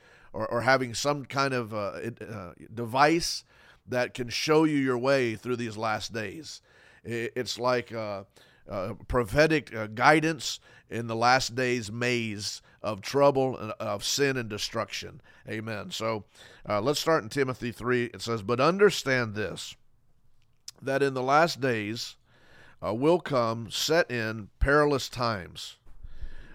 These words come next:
of great stress and trouble, hard to deal with and hard to bear. For people will be lovers of self."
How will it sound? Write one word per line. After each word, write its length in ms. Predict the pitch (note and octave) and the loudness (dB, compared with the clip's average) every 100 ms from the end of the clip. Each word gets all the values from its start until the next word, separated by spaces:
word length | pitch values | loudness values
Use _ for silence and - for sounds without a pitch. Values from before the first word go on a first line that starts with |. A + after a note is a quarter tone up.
| - | -6
of 240 | A2+ A#2 G#2 | 0 0 2
great 300 | C3+ F3 - | 4 4 4
stress 500 | - - B2+ A#2+ - | -2 0 2 2 0
and 140 | B2 | -4
trouble, 460 | - E3 A2 D#2+ - _ _ _ - - | 0 2 0 -4 -14 _ _ _ -20 -14
hard 300 | - B2 D#3+ D#3+ | 2 6 6 6
to 100 | F3 | 2
deal 320 | D#3 D3 B2+ | 4 4 4
with 240 | B2 A#2+ | 2 0
and 100 | A2+ | -2
hard 260 | A#2 B2 A#2 | 4 4 2
to 60 | |
bear. 460 | A2+ B2+ G2+ E2 - _ _ _ _ _ _ _ | 2 2 2 -2 -14 _ _ _ _ _ _ _
For 240 | B2+ A2+ | -2 0
people 460 | - F3+ G#3+ C#3+ C3 | 4 2 4 2 4
will 100 | B2 | 2
be 140 | B2+ | 0
lovers 580 | A#2 C3 D#3 E3 D#3 B2+ | 4 6 6 4 2 0
of 240 | A#2+ A2 | -2 -2
self." 640 | - C#3 A#2 F#2 - - | -2 2 2 0 -6 -16